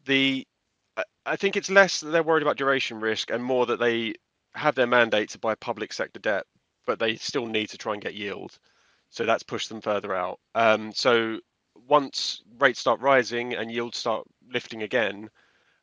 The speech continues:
um, I am certain that all the guys who have bought twenty-year debt but feel more comfortable with shorter maturity will not buy twenty-year debt anymore.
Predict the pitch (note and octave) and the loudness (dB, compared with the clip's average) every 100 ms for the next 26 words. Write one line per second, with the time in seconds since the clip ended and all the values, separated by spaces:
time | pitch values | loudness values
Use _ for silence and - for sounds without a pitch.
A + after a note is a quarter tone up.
0 | - A2+ G#2+ G#2+ G#2 A2 A#2 A2 G#2+ G#2+ | -4 0 2 0 -6 0 2 4 4 2
1 | - A2+ A2 - A2+ G#2+ A2+ G#2+ A2+ A2 | 0 -4 -2 2 4 4 -2 -4 -4 -6
2 | G#2+ A2 _ _ _ _ _ A#2 G#2+ - | -4 -6 _ _ _ _ _ 0 0 0
3 | A2+ G2+ - A#2 E2+ - - - _ _ | -6 -6 -4 -4 -4 -6 -8 -8 _ _
4 | - A#2+ G#2+ A2 G#2+ G#2 G#2 - F#2+ A2 | -2 -2 -2 -4 -2 0 0 -2 -8 -6
5 | G#2 G#2+ - G#2+ - G#2+ G#2 - A#2 G2+ | -4 -4 -4 -6 -6 -10 -8 -8 -8 -8
6 | G#2+ G2 A2 G2+ B2 G#2+ - G#2 A2 G#2+ | -10 -10 -12 -6 -4 -4 -6 -6 -2 -2
7 | G#2 G2+ _ _ - A2+ E2+ A3 - G2+ | -2 -8 _ _ -4 -2 0 -2 -2 -8
8 | G2 G2 G2 - F#2 F#2+ F2 | -6 -6 -6 -8 -12 -10 -8